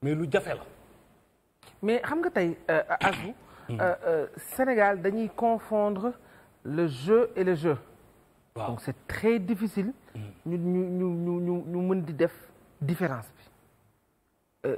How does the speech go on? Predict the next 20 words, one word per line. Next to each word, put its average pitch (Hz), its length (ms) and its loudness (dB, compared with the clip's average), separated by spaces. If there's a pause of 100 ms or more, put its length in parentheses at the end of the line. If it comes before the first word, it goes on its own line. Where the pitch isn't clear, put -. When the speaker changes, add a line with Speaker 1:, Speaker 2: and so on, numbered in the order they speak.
(100)
Speaker 2:
jeu 156 340 4
bi 165 140 0
ngay, 160 220 0
mooy 147 200 0
rôle 196 280 4
bi 147 100 -4
ngay 127 200 -2
incarné. 117 400 -6 (200)
Speaker 1:
Waaw. - 100 -18 (540)
Speaker 2:
Ak 156 100 2 (220)
la 147 180 2
personne, 165 500 0 (1600)
en 151 100 0
quelque 151 240 -6
sorte. - 300 -10 (400)
Euh, 151 160 6
euh, 147 140 2 (120)
tey, 254 280 4 (160)
est-ce - 180 2
que - 100 -4